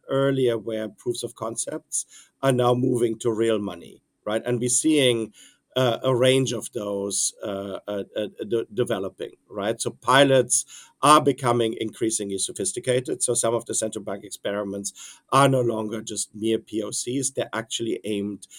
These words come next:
uh, you know, to create real, uh, money, uh, transfer systems or value transfer systems, right? So I think Switzerland is a good example. Uh, we've seen, uh, the, the launch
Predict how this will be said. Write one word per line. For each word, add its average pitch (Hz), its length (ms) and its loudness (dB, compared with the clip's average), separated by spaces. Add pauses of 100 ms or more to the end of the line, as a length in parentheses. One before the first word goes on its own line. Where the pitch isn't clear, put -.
(300)
uh, 113 240 0 (560)
you 143 100 2
know, 120 120 2
to - 140 -10
create 123 580 4 (300)
real, 127 600 4 (420)
uh, 123 160 2
money, 123 640 2 (120)
uh, 117 160 0
transfer 120 440 -2
systems 110 460 -2
or 113 100 -2
value 113 320 2
transfer 104 440 -8
systems, - 600 -10
right? 104 220 -4
So - 100 -6 (200)
I 123 60 -2
think 123 180 0
Switzerland 127 600 0 (340)
is 117 120 0
a 120 60 4
good 156 160 6
example. 127 800 2 (340)
Uh, 117 240 2
we've 117 160 0
seen, 117 640 4 (100)
uh, 107 260 0
the, 98 240 -4
the 110 140 0
launch 110 400 0